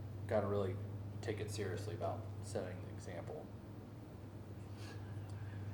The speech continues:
Matthew Henry, uh, gave these comments, uh, in Second Samuel thirteen, one through twenty. Uh, "Godly parents have often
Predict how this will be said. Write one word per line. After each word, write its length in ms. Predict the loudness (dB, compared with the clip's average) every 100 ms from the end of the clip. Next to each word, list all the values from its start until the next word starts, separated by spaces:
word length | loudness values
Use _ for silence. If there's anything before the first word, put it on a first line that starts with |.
| -2 -2 -2 8
Matthew 380 | 12 12 12 8
Henry, 420 | 8 8 6 6 -2 -4 -4 -4 -4 -4 -4 -2 4
uh, 300 | 6 6 6
gave 280 | 6 6 8
these 180 | 6
comments, 580 | 10 12 12 8 4 -2 -6 -10 -10 -4
uh, 260 | 2 4 4 2
in 80 |
Second 340 | 6 6 6 2
Samuel 580 | 4 4 6 6 4 2 -2 2
thirteen, 560 | 2 2 0 0 0 0 -4 -4 -4 4
one 220 | 6 6
through 120 | 2
twenty. 340 | 2 2 4 2 -2 -4 -4 -4 -4 -4 -6 -6 -4 -4 -4 -6 0 4
Uh, 180 | 6
"Godly 340 | 12 12 12 12
parents 440 | 10 8 8 4
have 340 | 6 8 8 4 8
often 520 | 10 10 8 4 2